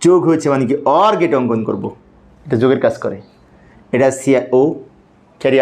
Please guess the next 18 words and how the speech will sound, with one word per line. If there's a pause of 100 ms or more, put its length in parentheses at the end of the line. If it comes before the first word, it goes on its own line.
output। (1400)
This
is
the
final। (540)
এই,
এই
একটা
হাফ
অ্যাডার, (720)
এই
একটা
হাফ
অ্যাডার, (240)
দুটা
হাফ
অ্যাডারের
সাথে